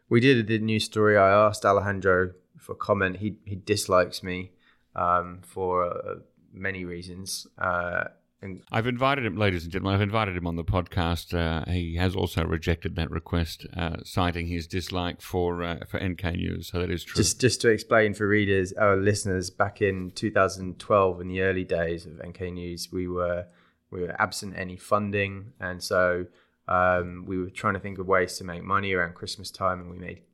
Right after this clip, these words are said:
Speaker 1: made some calendars, which you, you probably saw, seen us selling recently. But we also made a deck of cards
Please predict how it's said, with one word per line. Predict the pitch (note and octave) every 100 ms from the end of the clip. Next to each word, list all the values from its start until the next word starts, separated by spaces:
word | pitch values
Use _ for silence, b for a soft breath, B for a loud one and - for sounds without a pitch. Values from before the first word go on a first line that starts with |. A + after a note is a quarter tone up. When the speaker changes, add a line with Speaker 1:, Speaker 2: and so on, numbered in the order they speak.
| -
Speaker 1:
made | G2+ F#2+
some | F#2
calendars, | F#2 A#2+ B2 A#2+ A#2 A2+ G#2
which | F#2 -
you, | F#2 F#2
you | F#2 _
probably | - F#2 F#2
saw, | - F#2+ F#2
seen | - F#2+
us | F2+ F2
selling | - F#2 F2+ F2+ F2 _
recently. | G2 F#2+ - G#2+ A2 A2+ B B B
But | G#2+
we | G2+
also | G#2+ A2 B2
made | G#2+ G2+ F#2+
a | F#2
deck | F2+ F#2+ -
of | F#2+
cards | - G#2+ F#2+ F2+ E2+ - -